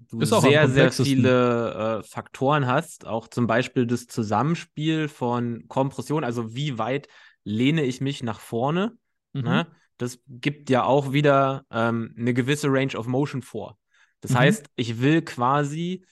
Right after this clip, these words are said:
Speaker 1: ähm, einmal den Gewichtspfad verkürzen, indem ich mich halt nach vorne lehne, damit das Gewicht nicht so weit nach unten geht,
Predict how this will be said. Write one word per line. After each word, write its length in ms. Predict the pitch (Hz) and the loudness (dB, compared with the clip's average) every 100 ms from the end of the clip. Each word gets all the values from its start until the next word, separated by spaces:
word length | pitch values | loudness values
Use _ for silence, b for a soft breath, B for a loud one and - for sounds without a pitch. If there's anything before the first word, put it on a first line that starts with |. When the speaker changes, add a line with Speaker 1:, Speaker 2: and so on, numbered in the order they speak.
| b b _ - | b b _ -4
Speaker 1:
ähm, 600 | 113 113 117 113 113 _ _ _ | 0 2 2 -2 -6 _ _ _
einmal 340 | 120 139 135 127 | 0 4 2 4
den 180 | 127 | 2
Gewichtspfad 920 | 123 117 165 - - 135 156 190 - _ _ | 2 0 -2 -6 -6 -2 0 -2 -10 _ _
verkürzen, 640 | - 165 - 190 196 214 | -10 -8 -2 -2 -2 -8
indem 280 | - 123 135 | -6 -2 -2
ich 100 | 127 | -2
mich 160 | 131 123 | -4 -4
halt 160 | 113 | -6
nach 140 | 110 107 | -8 -10
vorne 320 | 113 123 156 | -4 -2 -2
lehne, 320 | 156 170 202 | -2 -2 -4
damit 280 | 196 127 120 | -4 -6 -6
das 140 | 117 | -8
Gewicht 320 | - 110 143 - | -8 -8 -8 -8
nicht 140 | 143 | -8
so 100 | 120 | -4
weit 160 | 113 80 | -4 -6
nach 140 | 110 | -8
unten 260 | 123 139 135 | -6 -6 -6
geht, 280 | 151 190 | -6 -6